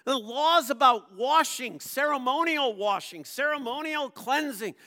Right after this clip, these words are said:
You gotta do this and this and this. And, and you gotta be cleansed by, you gotta take some ashes of a red heifer. You gotta mix in some scarlet wool. You gotta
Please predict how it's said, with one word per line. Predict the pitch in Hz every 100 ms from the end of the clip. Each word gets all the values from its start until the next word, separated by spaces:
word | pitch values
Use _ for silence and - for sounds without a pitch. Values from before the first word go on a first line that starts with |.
| -
You | 240
gotta | 262 269 294
do | 254 285
this | 269 285 -
and | 277
this | 277 269 -
and | 269
this. | 269 285 240 - - -
And, | 247 220
and | 247 240
you | 233
gotta | 262 269
be | 233
cleansed | - - 294 311 294 214
by, | - 226 - -
you | 233
gotta | 233 277 277
take | - 269 277
some | - 240 190 - -
ashes | 240 285 294 277 277 185
of | 233 196
a | 208
red | 180 294 277
heifer. | 185 247 - 269
You | 269 220
gotta | 226 254
mix | 220 269 302 -
in | 277 294 254
some | 202 175
scarlet | - 262 302 269 196 185
wool. | 226 311 294 262 - - 175
You | 226
gotta | 254 254 190